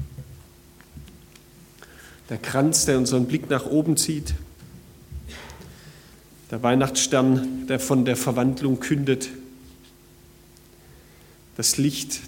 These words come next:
das selbst durch die Risse unseres Lebens hindurch hineindringen möchte, die Dunkelheit vertreiben und ein gastfreundliches Haus. Ein Schatz von Lebenszeichen. Das ist Advent.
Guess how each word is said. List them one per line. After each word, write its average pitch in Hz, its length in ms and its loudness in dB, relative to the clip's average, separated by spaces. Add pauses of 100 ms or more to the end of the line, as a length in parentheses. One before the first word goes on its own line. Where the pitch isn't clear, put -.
das - 420 -4 (200)
selbst - 400 -4
durch 131 140 0
die 123 140 -6
Risse 131 360 2
unseres 120 360 -4
Lebens 127 420 0
hindurch 127 640 0
hineindringen 120 800 2
möchte, 123 420 -2 (580)
die 113 100 -10
Dunkelheit 123 540 0
vertreiben 120 840 -2 (920)
und 117 120 -6
ein 113 160 0
gastfreundliches 117 960 -2
Haus. 107 420 -4 (1700)
Ein 127 120 -2
Schatz - 460 2
von 123 220 -2
Lebenszeichen. 123 840 0 (1000)
Das 127 180 0
ist - 180 -4
Advent. 107 540 -4